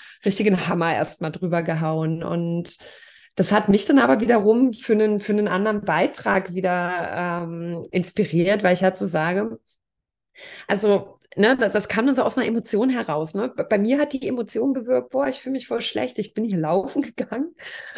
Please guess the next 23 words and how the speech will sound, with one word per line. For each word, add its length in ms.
und 140
mach 200
mich 100
jetzt 140
aber 200
gleich 280
erstmal 340
selbst 280
schlecht 440
dafür“, 540
ne? 180
Anstatt 360
das 140
halt 120
einfach 260
mal 140
zu 140
feiern, 560
dass 180
ich 140
überhaupt 400
rausgegangen 600
bin, 260